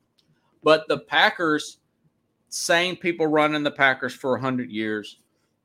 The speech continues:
Very methodical, very predictable. Don't make a lot of crazy moves. They keep things cool. They have to really put a lot, they have to put extra work into their scouting department,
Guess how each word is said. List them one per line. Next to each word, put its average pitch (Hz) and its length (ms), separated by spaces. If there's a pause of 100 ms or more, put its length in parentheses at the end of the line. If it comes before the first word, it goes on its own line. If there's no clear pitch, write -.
(260)
Very 175 720
methodical, 165 1400
very 151 420
predictable. 160 1300 (480)
Don't 170 300
make 170 240
a 170 60
lot 151 340
of 156 140
crazy 160 540
moves. 143 840 (400)
They 117 120
keep 156 400
things 156 460
cool. 160 400
They 147 160
have 156 340
to 135 220
really 165 480
put 156 180
a 143 40
lot, 143 440
they 156 120
have 208 160
to 196 80
put 180 340
extra 160 360
work 156 460
into 143 460
their 123 400 (400)
scouting 165 640
department, 117 720